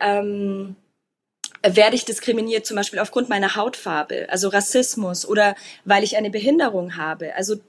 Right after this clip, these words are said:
das spielt in diese strukturelle Ungleichheit eben immer mit ein. Und, ähm, es gibt auch Überschneidungen. Also es kann sein, dass Menschen verschiedene Ebenen in sich vereinen.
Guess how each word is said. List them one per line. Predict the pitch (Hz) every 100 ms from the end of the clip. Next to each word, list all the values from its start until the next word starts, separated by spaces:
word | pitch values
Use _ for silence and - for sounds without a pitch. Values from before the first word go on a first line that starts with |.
| -
das | 247 262 - - - _ - 208
spielt | - - 294 262
in | 220
diese | 214 208
strukturelle | 269 262 233 208 226
Ungleichheit | 220 208 208 185
eben | - 196
immer | 233 240
mit | 220 214
ein. | 175 180 233 302 - - - _
Und, | 233 247 - -
ähm, | 208 214
es | 220 -
gibt | 277 254
auch | 269
Überschneidungen. | 240 233 233 247 254 202 170
Also | 170 202 214
es | - 202
kann | - 226
sein, | 220 220 247
dass | 233
Menschen | 240 240 240 240
verschiedene | - 240 311 277 226 220
Ebenen | 233 220 196
in | 185 196
sich | 208 -
vereinen. | 190 170 175 160 160